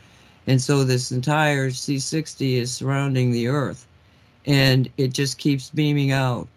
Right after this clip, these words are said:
"Love frequency, love frequency, love frequency." And, you know,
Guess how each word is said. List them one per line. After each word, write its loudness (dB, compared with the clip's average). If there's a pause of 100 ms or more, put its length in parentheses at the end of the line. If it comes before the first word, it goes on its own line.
(220)
"Love -2
frequency, -6
love -4
frequency, -6
love -2
frequency." -8 (760)
And, 4 (500)
you 0
know, 0